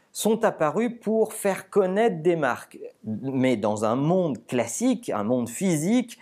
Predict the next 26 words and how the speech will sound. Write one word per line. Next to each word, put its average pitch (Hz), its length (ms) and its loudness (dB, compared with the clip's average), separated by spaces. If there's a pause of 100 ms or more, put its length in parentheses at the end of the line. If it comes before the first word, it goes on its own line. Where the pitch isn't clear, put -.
(200)
le 135 200 2
nombre 214 440 2
d'espaces 165 680 -2
disponibles 170 960 0
pour 165 260 0
faire 131 240 -2
de 117 80 0
la 104 120 2
publicité 143 840 -4
est 131 140 -4
tout 175 180 -4
à - 120 2
fait 240 280 -2
limité. 190 680 2
On 101 100 -4
s'est - 160 -10
pas 117 180 -2
mis 160 200 -4
à 107 60 -2
sticker 156 500 -4
nos 120 120 -4
maisons 127 400 -2
dans 101 140 -6
tous - 160 -14
les 104 80 -2
sens, 202 460 -2